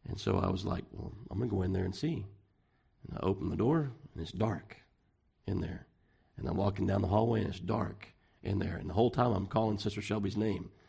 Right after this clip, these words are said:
and there's no answer. And I finally get to the hallway, and I could see down this hallway, and I could see her in that bathroom in there cleaning. And so now I know she's okay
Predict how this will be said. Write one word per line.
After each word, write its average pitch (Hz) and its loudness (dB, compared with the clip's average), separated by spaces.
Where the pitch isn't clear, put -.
and 85 -2
there's 92 -2
no 104 4
answer. - 6
And 101 2
I 95 4
finally 123 10
get 117 6
to 107 2
the 104 0
hallway, 113 6
and 101 6
I 101 2
could 101 -4
see 123 6
down 101 4
this 147 6
hallway, 95 2
and 98 0
I 98 0
could 98 -4
see 120 2
her 104 2
in 98 0
that - -2
bathroom 104 -2
in 90 -4
there - -6
cleaning. 123 2
And 92 4
so 87 0
now 117 10
I 101 4
know 123 8
she's 104 4
okay 95 0